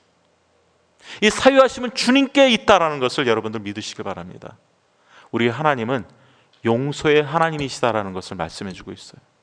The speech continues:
공의의 하나님이시기도 하지만, 공의롭게 모든 것을 처리하시는 하나님이지만, 또한 용서하시는, 용서의 은총을 허락하시는 사랑의 하나님이심을 또한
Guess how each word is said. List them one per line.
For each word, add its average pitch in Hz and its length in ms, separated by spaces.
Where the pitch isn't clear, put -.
공의의 208 460
하나님이시기도 175 1040
하지만, 90 480
공의롭게 220 520
모든 214 440
것을 226 280
처리하시는 214 600
하나님이지만, 104 680
또한 147 280
용서하시는, 143 1040
용서의 165 520
은총을 127 520
허락하시는 107 720
사랑의 185 520
하나님이심을 190 800
또한 123 400